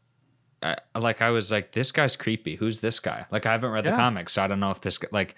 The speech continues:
Speaker 1: and I was like, "Is that an ice pick? What the fuck is that thing?" It ended up being a
Speaker 2: <laughs>
Speaker 1: carpeting tool or whatever.
Speaker 2: Yep.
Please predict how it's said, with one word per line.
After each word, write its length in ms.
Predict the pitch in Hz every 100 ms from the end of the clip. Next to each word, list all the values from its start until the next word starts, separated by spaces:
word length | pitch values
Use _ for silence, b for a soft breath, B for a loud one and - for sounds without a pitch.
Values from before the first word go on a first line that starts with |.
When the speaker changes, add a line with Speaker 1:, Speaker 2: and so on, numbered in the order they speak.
| B B
Speaker 1:
and 120 | 113
I 180 | 113 120
was 160 | 127 120
like, 160 | 110
"Is 80 | 104
that 160 | 110 101
an 140 | 90
ice 320 | 80 123 -
pick? 320 | - 139 131 117
What 140 | 107
the 60 | 101
fuck 280 | 98 92
is 180 | 107 113
that 260 | 123 120 -
thing?" 520 | 120 117 117 117 117 _ b
It 40 |
ended 180 | 107 104
up 100 | 98
being 260 | 107 104 104
a 120 | 98
Speaker 2:
<laughs> 0 |
Speaker 1:
carpeting 520 | 113 107 - 110 110
tool 380 | - 110 110 107
or 60 | 107
whatever. 420 | 104 104 101 101
Speaker 2:
Yep. 220 | 165